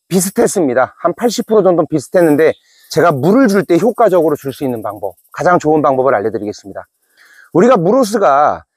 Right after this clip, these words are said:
대낮에 이렇게 햇빛이 뜨거울 때는 이 고무호스가 안에 들어있는 물이 뜨겁습니다. 그래서 바로 물을 그냥 작물에 살포하는 순간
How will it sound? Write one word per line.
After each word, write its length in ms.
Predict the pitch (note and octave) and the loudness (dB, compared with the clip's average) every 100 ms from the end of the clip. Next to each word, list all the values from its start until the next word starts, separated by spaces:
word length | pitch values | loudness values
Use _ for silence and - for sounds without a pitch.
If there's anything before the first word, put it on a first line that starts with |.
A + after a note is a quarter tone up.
| _ _ | _ _
대낮에 840 | D#3+ G3+ B3+ A#3+ A#3+ A#3+ A#3+ A#3+ | -2 2 2 2 4 6 6 4
이렇게 580 | G3 E3+ F#3+ F#3+ F#3 F3 | 0 -2 -2 0 0 0
햇빛이 360 | F3 - B3 A3+ | -2 -4 -6 -4
뜨거울 340 | - C4 A#3 F#3+ | -2 2 2 2
때는 460 | D#3 F3 B2 F2+ _ _ _ _ - | 0 0 -2 -8 _ _ _ _ -4
이 280 | F#3 A#3+ A#3 | 0 0 0
고무호스가 1040 | E3 G3+ A#3+ B3+ - F3 E3 D#3 G2+ G2+ | 2 2 4 2 0 0 2 2 2 0
안에 180 | F3 G3+ | 0 -2
들어있는 380 | F3 G3 F#3+ D#3 | -2 -2 -2 -4
물이 200 | C#3 D3+ | -6 -8
뜨겁습니다. 840 | B3+ A#3 F3+ D3+ A#2 G#2 G2 F#2 _ | -4 -4 -4 -6 -6 -6 -8 -12 _
그래서 400 | - B2+ D3 C#3 - _ _ _ _ _ - | -6 -4 -2 -4 -6 _ _ _ _ _ -6
바로 240 | D#3+ F3 | 0 2
물을 260 | C#3+ D3+ D#3 | 2 2 0
그냥 460 | C3+ D#3 G3+ G#3+ _ | 0 0 0 -4 _
작물에 400 | - D#3 D3+ D3+ | -4 0 2 2
살포하는 480 | D#3+ G3+ F#3+ D#3+ D3 | 0 -2 0 0 0
순간 360 | D3 C#3+ F#3+ | -2 0 0